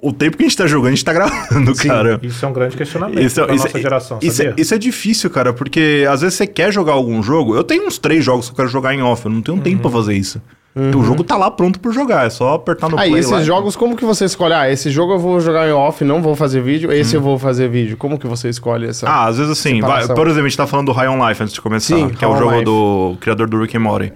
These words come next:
Speaker 3: É,
Speaker 1: Ele
Speaker 3: Justin
Speaker 1: chegou, ele tá,
Speaker 3: Roiland.
Speaker 1: tá, o Justin Roiland. Ele tá no Game Pass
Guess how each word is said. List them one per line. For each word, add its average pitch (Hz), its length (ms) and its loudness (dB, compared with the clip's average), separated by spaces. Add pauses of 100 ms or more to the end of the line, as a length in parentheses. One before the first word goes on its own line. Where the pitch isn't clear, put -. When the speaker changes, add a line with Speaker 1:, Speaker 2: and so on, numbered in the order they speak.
Speaker 3:
É, 127 260 2
Speaker 1:
Ele 131 180 2
Speaker 3:
Justin 131 220 0
Speaker 1:
chegou, 151 240 2
ele 127 80 2
tá, 127 80 2
Speaker 3:
Roiland. 120 220 0
Speaker 1:
tá, 123 120 0
o 113 160 2
Justin 117 260 -2
Roiland. 104 380 0
Ele 117 220 2
tá 143 460 0
no 139 400 2
Game 120 180 0
Pass 117 460 -2